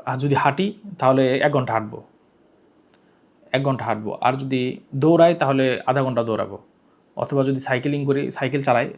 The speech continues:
অথবা কমপক্ষে আধা ঘন্টা, আহ, সাইকেল চালাবো। আর হলো পাঁচ মিনিট হিট করব, হিট ব্যায়াম করব, পাঁচ মিনিট হিট ব্যায়াম করব। তাহলে, আহ, ব্যায়ামের বিষয়টা কী দাঁড়ালো? ব্যায়াম হয়তো যদি হাঁটি, তাহলে এক ঘন্টা হাঁটবো,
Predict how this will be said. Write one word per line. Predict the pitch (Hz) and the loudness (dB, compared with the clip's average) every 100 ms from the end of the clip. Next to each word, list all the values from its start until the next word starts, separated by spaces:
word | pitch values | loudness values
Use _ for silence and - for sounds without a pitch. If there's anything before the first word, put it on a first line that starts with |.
| - | -14
অথবা | - 123 | -6 -6
কমপক্ষে | 120 139 123 135 | -2 -4 -2 -2
আধা | 123 123 | 0 0
ঘন্টা, | 123 123 135 - - _ - | -2 -2 -4 -6 -20 _ -4
আহ, | 107 110 | 0 0
সাইকেল | 117 120 117 | 0 -4 -4
চালাবো। | 107 101 - _ _ - _ _ _ _ - | -4 -6 -8 _ _ -20 _ _ _ _ -6
আর | - 139 | 0 2
হলো | 135 156 156 165 175 - _ _ _ _ _ _ _ _ _ _ _ _ _ _ - | 2 2 2 0 -2 -12 _ _ _ _ _ _ _ _ _ _ _ _ _ _ 0
পাঁচ | 160 - | 0 0
মিনিট | 147 139 175 - - - | -4 -2 -4 -8 -16 -2
হিট | 151 - | -2 0
করব, | 123 101 - - - 151 | -4 -4 -12 -18 -8 0
হিট | 165 | 2
ব্যায়াম | 147 160 143 | 4 2 2
করব, | 120 104 | -2 -4
পাঁচ | 107 123 135 | -2 -4 -4
মিনিট | 123 120 | -10 -8
হিট | 123 | -8
ব্যায়াম | 123 107 | -8 -8
করব। | 110 104 | -8 -8
তাহলে, | 123 127 160 - - - - | -6 -6 -6 -10 -20 -20 -12
আহ, | 113 | -10
ব্যায়ামের | 117 135 175 165 | -2 0 2 0
বিষয়টা | 147 156 165 | 0 -2 -4
কী | 175 170 | -4 -4
দাঁড়ালো? | 165 156 156 165 185 - | -4 0 2 2 -2 -8
ব্যায়াম | 135 151 160 | -4 2 2
হয়তো | 147 156 160 | 0 -4 -4
যদি | 165 151 | -4 0
হাঁটি, | 135 135 165 170 - | 0 0 -4 -6 -10
তাহলে | 131 127 131 | -2 0 2
এক | 139 135 | 0 -2
ঘন্টা | 131 127 | -2 -4
হাঁটবো, | 131 127 135 | -6 -6 -10